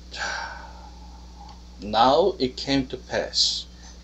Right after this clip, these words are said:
이제, 자, it, 이때 가주어죠. It came to pass, 그런 구문, 어, 자주 우리가 공부했죠. 어, 그 다음에 이제 요 that 이하가, 아, 진짜 주어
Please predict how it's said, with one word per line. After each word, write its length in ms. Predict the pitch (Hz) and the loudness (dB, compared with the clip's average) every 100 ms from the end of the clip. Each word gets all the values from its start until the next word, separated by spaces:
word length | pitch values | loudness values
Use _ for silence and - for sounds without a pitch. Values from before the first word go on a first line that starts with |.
| - | 4
이제, 720 | 127 127 107 98 110 170 165 - - | 6 8 8 8 4 0 -4 -10 -14
자, 340 | 82 - - - 120 | -12 -10 -12 -4 6
it, 280 | 127 131 - - 98 | 6 6 -2 -12 -8
이때 600 | 95 - 101 101 95 - | -8 -2 2 4 2 -4
가주어죠. 960 | - 95 98 123 123 95 87 139 151 - - | -6 -2 0 2 2 2 0 -4 -4 -10 -16
It 80 | - | -12
came 260 | - 101 98 | -6 -6 -8
to 80 | - - | -10 -6
pass, 300 | 95 - - | -6 -8 -10
그런 260 | 98 101 | -10 -8
구문, 360 | 92 101 143 - - - | -6 -2 -4 -6 -18 -12
어, 220 | 90 64 | -8 -8
자주 240 | - 92 98 | -8 -8 -6
우리가 340 | 90 90 92 | -4 -4 -6
공부했죠. 760 | 95 95 90 90 87 - 147 170 - - - - - - | -6 -10 -8 -8 -6 -2 -2 -2 -8 -8 -8 -8 -10 -4
어, 360 | 113 113 113 110 | 0 2 2 2
그 80 | - | 4
다음에 540 | 127 123 120 160 175 110 | 6 6 6 6 4 2
이제 540 | 98 98 92 98 160 - 87 | -2 0 2 0 -2 -6 -6
요 240 | 92 95 | -4 -4
that 300 | - 110 110 | 0 0 0
이하가, 680 | 101 87 82 87 107 127 131 - - | -4 -2 -2 -2 -2 -2 -6 -14 -16
아, 280 | 82 - - - | -14 -12 -14 -8
진짜 680 | - 98 95 - - 123 127 | -6 -4 -8 -6 0 2 0
주어 240 | - 71 | -4 -12